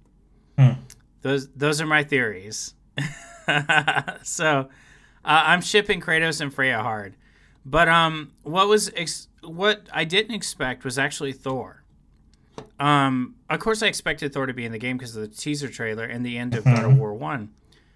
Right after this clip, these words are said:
Speaker 2: or God of War two thousand eighteen. But we, um, what I mean is, um, just how beautifully they did Thor.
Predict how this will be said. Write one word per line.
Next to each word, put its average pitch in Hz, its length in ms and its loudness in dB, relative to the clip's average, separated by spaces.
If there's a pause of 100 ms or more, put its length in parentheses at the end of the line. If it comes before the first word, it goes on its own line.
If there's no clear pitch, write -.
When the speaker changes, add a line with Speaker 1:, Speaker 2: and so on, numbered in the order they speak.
(160)
Speaker 2:
or 127 240 -2
God 127 160 -4
of 117 120 -6
War 113 120 -4
two 120 140 -14
thousand 117 280 -10
eighteen. 110 560 -8 (540)
But 135 460 0 (1400)
we, 147 360 2
um, 110 560 -2 (440)
what 151 200 0
I 147 100 2
mean 151 500 0
is, 127 400 -4
um, 110 420 -8 (920)
just 147 320 -2
how 151 540 0 (120)
beautifully 123 920 -4 (380)
they 131 180 0
did 120 360 -6
Thor. 95 340 -14